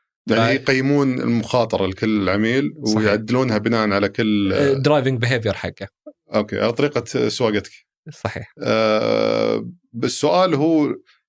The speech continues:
Speaker 1: يعني، للشخص يمكن ال-، ال-، اللي ما عنده، ما عنده خلفية في هالمجال قبل، يقول: "ليش ما شركة تأمين دام عندهم بيانات سابقة، يجيبون واحد خلاص يحطها في Excel شيت
Speaker 2: مهم.
Speaker 1: ويشوف كم التكاليف كانت، ويبدأ ي-، ي-، يسدد وأقاربه، يعني،
Speaker 2: صحيح.
Speaker 1: يرفع شوي هنا، ينزل شوي هنا،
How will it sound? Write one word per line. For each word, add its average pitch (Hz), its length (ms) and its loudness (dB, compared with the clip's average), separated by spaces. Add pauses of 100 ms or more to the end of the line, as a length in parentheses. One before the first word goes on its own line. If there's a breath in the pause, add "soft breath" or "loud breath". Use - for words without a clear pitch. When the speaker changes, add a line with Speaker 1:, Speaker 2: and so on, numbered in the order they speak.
(140)
Speaker 1:
يعني، 110 160 0
للشخص 120 580 -2
يمكن 120 200 -2
ال-، 117 80 0
ال-، 110 880 -6
اللي 104 120 0
ما 123 100 2
عنده، 117 400 0
ما 113 100 0
عنده 117 160 0
خلفية 107 360 -2
في 92 100 -6
هالمجال 101 420 0
قبل، 101 320 -2 (340 soft breath)
يقول: 123 140 2
"ليش 147 220 2
ما 127 360 0 (240)
شركة 123 300 -4
تأمين 117 340 0
دام 123 160 0
عندهم 107 320 0
بيانات 107 360 0
سابقة، 104 480 -4 (420)
يجيبون 175 200 0
واحد 120 220 0
خلاص 127 220 -2
يحطها 127 220 -2
في 123 100 -4
Excel 113 220 -6
شيت 107 240 -2 (580)
Speaker 2:
مهم. 110 240 0
Speaker 1:
ويشوف 139 360 2
كم 139 220 0
التكاليف 113 500 -2
كانت، 110 420 -4
ويبدأ 135 280 2
ي-، 127 80 0
ي-، - 720 -2
يسدد 131 360 0
وأقاربه، 95 640 0
يعني، 131 280 2
Speaker 2:
صحيح. 139 160 2
Speaker 1:
يرفع 117 160 2
شوي 131 300 0
هنا، 123 180 0
ينزل 120 340 0
شوي 123 280 0
هنا، 123 240 -2